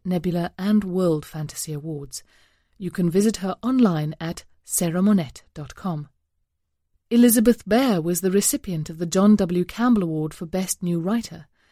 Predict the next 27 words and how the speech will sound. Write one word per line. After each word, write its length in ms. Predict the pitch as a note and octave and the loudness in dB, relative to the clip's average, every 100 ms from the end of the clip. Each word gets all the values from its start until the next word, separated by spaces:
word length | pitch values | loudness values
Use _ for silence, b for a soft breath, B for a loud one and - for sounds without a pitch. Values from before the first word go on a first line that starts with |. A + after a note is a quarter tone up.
| _ _ _ | _ _ _
She 200 | - G#3+ | -6 2
has 180 | G#3+ G#3 | 4 6
won 240 | G#3+ G#3+ | 6 6
two 300 | G#3+ - D#4 | 6 4 4
Hugo 400 | D4 G#3+ F3+ F3 | 6 2 2 4
Awards 440 | E3+ D#3+ D3+ E3+ - | 4 2 0 -4 -6
for 120 | F3+ | -6
her 100 | F3 | -4
short 300 | - G3+ - | -4 -4 -6
fiction, 440 | - - - D#3+ - _ _ _ | -10 -10 -8 -10 -10 _ _ _
a 60 | G#3+ | -2
Sturgeon 500 | - - D#4 B3+ G3 | 0 6 6 6 4
Award, 380 | E3 D3+ D3+ D#3 _ _ | 2 0 -2 -4 _ _
and 300 | A#3 C#4 D4 | 0 2 2
the 60 | C4 | 2
Locus 440 | G3 E3 - - | 2 0 -2 -8
Award 320 | D#3+ D3 D3 | -8 -8 -10
for 120 | - F3 | -10 -12
Best 300 | D#3 - - | -10 -12 -14
First 360 | - D3+ - | -12 -12 -6
Novel. 380 | F3 D#3 C#3+ C3 _ _ _ _ _ _ _ _ | -4 -4 -6 -14 _ _ _ _ _ _ _ _
You 80 | F#3+ | -2
can 180 | G3+ | 2
visit 340 | F#3 F#3 E3+ - | 4 2 0 -2
her 160 | C#4+ | 0
online 540 | C#4+ E3+ E3 D3 C#3 E3 | 0 0 -4 -6 -8 -12
at 260 | D#3+ F3+ | -12 -12